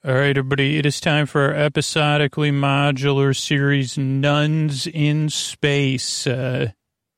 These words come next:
and this one is truly as episodically modular as they come.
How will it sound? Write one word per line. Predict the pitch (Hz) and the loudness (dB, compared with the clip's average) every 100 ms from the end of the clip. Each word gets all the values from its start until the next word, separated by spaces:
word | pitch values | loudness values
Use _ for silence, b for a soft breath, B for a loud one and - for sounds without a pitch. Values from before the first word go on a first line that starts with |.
| _ _ _ _ _ - | _ _ _ _ _ -8
and | 151 139 | -2 0
this | 175 - | 0 0
one | 180 165 | 2 2
is | 131 | 0
truly | - - 196 208 196 190 180 180 175 165 | -6 -6 -2 0 0 2 2 0 0 -2
as | 131 | -2
episodically | 165 165 170 - 165 156 143 156 | 0 0 0 0 2 2 0 0
modular | 147 143 143 147 147 143 147 143 | 2 2 2 0 2 2 2 2
as | 131 139 131 | 2 2 2
they | 143 139 | 0 0
come. | - 156 147 135 120 127 | 0 2 2 0 -2 -4